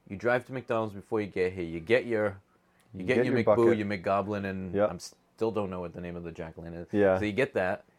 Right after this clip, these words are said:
Speaker 1: and then you come in, you get a few pieces of candy, and you say, "I'm out."
Speaker 2: I'm out. See
Speaker 1: I'm
Speaker 2: you
Speaker 1: out, but it
Speaker 2: later.
Speaker 1: was good seeing
Speaker 2: Yep.
Speaker 1: everybody, you know?
Speaker 2: Exactly.
Speaker 1: Yeah.
Speaker 2: You, you kinda do the old hi and bye.
Speaker 1: Yeah, just bring a McRib, we'll be okay.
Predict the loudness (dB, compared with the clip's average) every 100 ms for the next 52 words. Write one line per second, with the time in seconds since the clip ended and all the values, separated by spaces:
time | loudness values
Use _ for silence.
0 | _ -6 -4 -4 -2 0 0 0 0 -2
1 | -6 -4 -6 -6 -10 -4 -4 -4 -8 -10
2 | -4 -2 -2 -6 -4 -4 -4 -8 -20 _
3 | _ 0 2 2 0 _ -6 0 2 4
4 | 2 2 -2 -4 2 4 4 -2 -10 -4
5 | -2 8 12 12 10 4 2 0 -4 -4
6 | -4 -2 -4 2 6 6 6 4 6 6
7 | 6 4 4 4 4 4 4 2 -8 _
8 | -4 -4 -4 -10 _ -10 -8 -6 -8 -10
9 | -10 -10 -10 -12 -12 -14